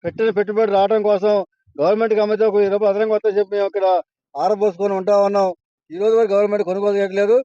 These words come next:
ఇప్పటికైనా రైతుల బాధలు ఆలోచించి, రైతుల ఎడల పడుతున్న కష్టాలు ఆలోచించి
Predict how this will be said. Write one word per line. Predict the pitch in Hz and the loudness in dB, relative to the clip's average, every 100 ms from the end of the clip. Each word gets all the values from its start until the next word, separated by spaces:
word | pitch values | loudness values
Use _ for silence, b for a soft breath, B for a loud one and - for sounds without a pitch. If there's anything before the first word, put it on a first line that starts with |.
| _ _ - | _ _ -12
ఇప్పటికైనా | 156 226 214 214 | -4 -2 0 0
రైతుల | 202 196 220 | 2 0 0
బాధలు | 196 196 202 202 | 2 2 4 4
ఆలోచించి, | 190 196 202 190 165 - _ _ - | 2 2 0 0 -2 -4 _ _ -10
రైతుల | 147 196 220 | -8 -2 0
ఎడల | 214 208 208 202 180 _ - | 2 2 2 2 0 _ -8
పడుతున్న | 180 202 214 | -4 -2 -2
కష్టాలు | 190 - 233 202 | -2 0 2 2
ఆలోచించి | 202 214 190 | 2 0 2